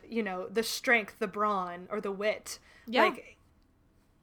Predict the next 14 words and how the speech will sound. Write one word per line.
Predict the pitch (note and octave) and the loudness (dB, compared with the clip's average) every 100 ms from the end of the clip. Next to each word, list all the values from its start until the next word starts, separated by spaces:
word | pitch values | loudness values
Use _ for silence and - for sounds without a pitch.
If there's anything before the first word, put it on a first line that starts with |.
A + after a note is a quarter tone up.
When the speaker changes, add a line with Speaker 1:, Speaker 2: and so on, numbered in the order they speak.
| - | 2
Speaker 1:
I | A#3+ | 2
think | A#3 C#4 | 4 -2
it | C#4 | 0
would | B3 | -2
be | A#3+ | -2
really | A#3+ B3 | -2 -2
interesting | G#3+ G#3 A3+ - G3 | -6 -6 -8 -6 -8
to | G3 | -8
have, | G3 F#3+ F#3 | -4 -4 -4
like, | F#3+ | -8
a | F#3+ | -6
really | F#3+ G3 | -6 -6
diverse | F#3+ G3 F3+ - F#3+ - | -4 -6 -8 -10 -10 -8
cast, | - G#3+ G3 G3 - | -6 -2 0 0 -6